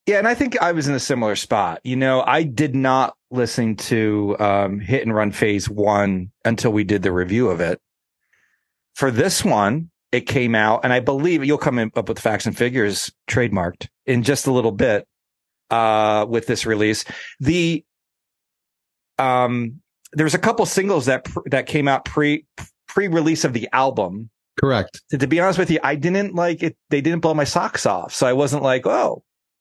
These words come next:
Speaker 1: oh man, this album." So I just wasn't thinking about it. I kind of, af-, after Artificial Age, I kind of was just in this sort of like, "Hmm, nothing I'm hearing separately here is really blowing my socks off." So I'm not really that engaged with it.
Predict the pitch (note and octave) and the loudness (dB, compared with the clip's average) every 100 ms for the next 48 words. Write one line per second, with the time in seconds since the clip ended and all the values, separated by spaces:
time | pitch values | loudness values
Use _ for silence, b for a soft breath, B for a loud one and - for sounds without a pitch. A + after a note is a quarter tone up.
0 | _ D2 F#3 E3 B2+ E3+ B2 A#2 A2+ C3+ | _ -2 -2 -2 -4 -2 -2 -6 -6 -2
1 | B2 C#3 D#3+ A2 - _ B B B B | 0 0 -2 -4 -10 _ B B B B
2 | - D#3 E3 G#3+ G#3 F#3 G#3+ B3+ C#3 A2 | -2 -2 0 0 0 -2 -2 -2 0 2
3 | A2 A2+ A#2 C#3+ C#3+ D3+ D3 C3+ D3 C#3+ | 4 4 2 0 0 0 0 2 0 2
4 | D#3+ G3 G3+ F#3+ E3 E3+ D#3+ D#3 D#3+ C3+ | 0 2 0 0 -2 0 2 2 2 0
5 | A2+ C3+ C3+ B2+ A#2 B2+ - B2 A2+ C3 | 0 -2 0 -2 -2 -2 -2 -2 0 0
6 | A#2+ A2+ B2+ G3 G3+ F#3 E3+ - B B | 2 2 0 0 0 0 -2 -8 B B
7 | B B B _ _ C#3 D3 D3+ F3 D#3 | B B B _ _ -2 0 2 2 2
8 | C#3 D3+ D3+ C#3+ C3+ D3 C3+ C#3+ C3 A#2 | 2 2 2 2 0 0 0 0 0 0
9 | B2+ A#2+ - B2 B2 A#2+ A2+ B2 A2+ A2 | 0 0 -2 -2 0 0 -2 -2 0 0
10 | G#2+ - A#2 - A#2 G#2+ B2 A2 A2+ A2 | 0 0 -2 0 0 0 0 2 0 0
11 | A#2 A2+ A2 G#2+ G#2+ G#2 A2 E3 D#3 - | 0 0 2 2 0 0 -2 -2 -6 -6
12 | G2 D#2+ - - | -8 -8 -6 -8